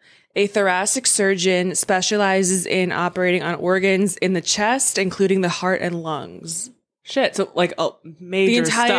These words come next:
Speaker 2: stuff.
Speaker 1: fucking area, yeah. <laughs> All your major shit.
Speaker 2: Yeah.
Speaker 1: Anyway, he's working a ton, and when we are home, we have limited interaction with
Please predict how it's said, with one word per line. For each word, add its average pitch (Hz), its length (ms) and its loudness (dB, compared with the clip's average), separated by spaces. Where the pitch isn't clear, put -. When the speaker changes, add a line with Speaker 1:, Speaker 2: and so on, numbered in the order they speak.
Speaker 2:
stuff. 254 60 -4
Speaker 1:
fucking 240 260 0
area, 151 320 -2
yeah. 165 240 0
<laughs> 220 120 -6
All 220 120 2
your 269 160 0
major 214 320 2
shit. 151 360 -2
Speaker 2:
Yeah. 160 400 0
Speaker 1:
Anyway, 208 600 2
he's 208 600 2
working 190 320 0
a 294 60 2
ton, 180 600 0
and 180 260 0
when 185 160 2
we 185 120 2
are 180 160 0
home, 214 360 2
we 208 120 0
have 180 200 0
limited 214 480 2
interaction 180 640 0
with 180 400 0